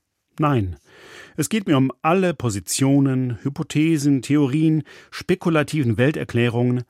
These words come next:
auch Spinnereien. Wir brauchen keine Meinungsfreiheit, damit Wissenschaftler sagen können,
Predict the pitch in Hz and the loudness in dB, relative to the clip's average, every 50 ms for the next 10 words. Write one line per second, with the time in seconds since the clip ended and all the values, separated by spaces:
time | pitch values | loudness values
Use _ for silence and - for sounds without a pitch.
0 | _ _ _ _ _ - 123 117 110 101 - - - 127 123 123 120 113 127 131 | _ _ _ _ _ -2 -2 -2 -2 -2 -4 -4 -2 0 2 2 2 0 0 0
1 | 131 131 117 107 101 95 87 - _ - - - - - - _ _ _ - 143 | 2 2 0 0 -2 -4 -8 -12 _ -20 -20 -20 -20 -20 -20 _ _ _ -4 -2
2 | 147 135 160 190 185 - 139 - 139 135 131 120 123 131 139 139 127 113 - - | 0 0 0 0 0 -2 -2 0 0 2 2 2 2 2 2 2 0 -2 -4 -4
3 | - 127 120 117 110 110 110 - - - - 120 113 117 110 - - 143 139 - | -4 -2 -2 0 -2 -2 -4 -6 -10 -10 -6 -4 -4 -4 -2 -2 -2 -2 0 -2
4 | 123 95 120 120 - - 127 117 101 117 113 117 120 110 - 123 117 113 110 107 | -2 -2 -2 -4 -2 -2 -4 -2 0 0 0 0 -2 -2 -2 0 0 0 0 -2
5 | 104 | -2